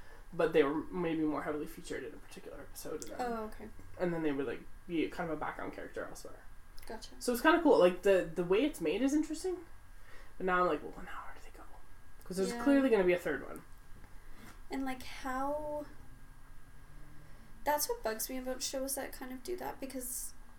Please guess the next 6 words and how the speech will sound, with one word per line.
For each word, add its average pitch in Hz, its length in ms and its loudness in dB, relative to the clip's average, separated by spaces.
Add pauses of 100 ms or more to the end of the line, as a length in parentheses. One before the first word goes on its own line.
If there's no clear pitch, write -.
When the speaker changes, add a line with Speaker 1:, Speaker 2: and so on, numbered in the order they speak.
(880)
Speaker 2:
sure, 277 340 2
this 262 240 0
might 226 180 -6
be 240 100 -6
someone's 226 760 -4
reality, - 800 -4